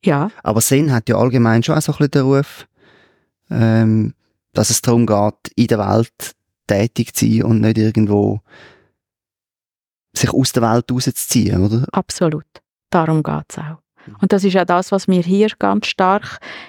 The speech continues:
Speaker 1: immer möchten vermitteln. Das hat nichts damit zu tun, sich zurückzuziehen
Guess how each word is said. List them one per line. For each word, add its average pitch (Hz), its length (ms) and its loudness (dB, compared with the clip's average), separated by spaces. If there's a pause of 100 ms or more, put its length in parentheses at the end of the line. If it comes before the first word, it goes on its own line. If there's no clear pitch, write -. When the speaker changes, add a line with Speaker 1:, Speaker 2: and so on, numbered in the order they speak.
Speaker 1:
immer 202 340 2 (120)
möchten 190 460 0
vermitteln. 185 680 0 (260)
Das - 200 -2
hat - 220 0
nichts 208 440 2
damit 214 360 0
zu - 200 -12
tun, 208 240 2
sich 190 320 -2
zurückzuziehen 180 800 -2